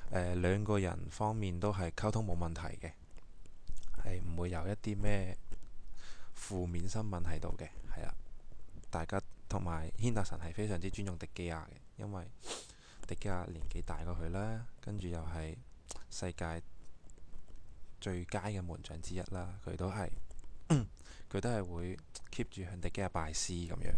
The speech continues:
嘅，係啦。好，噉下一個問題就係想知道曼聯新，新嘅兩位青年球員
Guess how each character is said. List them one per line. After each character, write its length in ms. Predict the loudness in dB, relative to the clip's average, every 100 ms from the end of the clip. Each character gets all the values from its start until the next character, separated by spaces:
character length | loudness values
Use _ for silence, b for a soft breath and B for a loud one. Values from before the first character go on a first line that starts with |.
| 8
嘅， 140 | 6 4 0
係 100 | 0
啦。 80 | 2 2 2 0 B B B B B B B
好， 100 | 6 6
噉 400 | 6 2 2 0 -2 B B B B B B 0 2 4
下 160 | 6
一 40 | 8
個 60 |
問 220 | 6 4 4
題 160 | 4
就 140 | 6 8
係 240 | 8 4
想 200 | 4 0
知 160 | -2 0
道 360 | 4 4 6 6 8 6 6 -4 -14 -18 -16 -6
曼 280 | 0 2 4
聯 200 | 2 -2
新， 480 | -2 0 2 4 2 4 4 6 4 2
新 180 | -2 0 -2
嘅 180 | -2 -2
兩 200 | -2 0
位 100 | 2
青 220 | 2 4
年 120 | 2
球 240 | 2 -4 -6
員 140 | -8